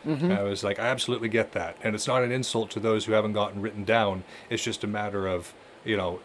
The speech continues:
Speaker 2: there does need to be some sort of concise list, and these were the ones that made the cut.
Speaker 1: When we do Stygia, we're gonna ha-, someday we're gonna have the exact same problem.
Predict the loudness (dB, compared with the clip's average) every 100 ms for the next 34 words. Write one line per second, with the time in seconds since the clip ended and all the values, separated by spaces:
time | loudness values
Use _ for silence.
0 | -2 0 0 0 2 2 0 -2 0 2
1 | 2 0 2 2 2 -2 -4 -8 -6 -4
2 | -6 -6 -6 -6 -6 -2 0 0 -4 -10
3 | -18 -4 -2 -2 -4 -2 -4 -4 -8 -10
4 | -12 -12 -14 -14 -16 -20 -20 -20 -20 -14
5 | -2 0 2 4 4 4 4 4 4 0
6 | 0 0 2 2 0 -2 -2 -2 -2 -2
7 | -2 -2 -4 -4 -6 -4 -4 -4 -6 -8
8 | -8 -6 -6 -4 -8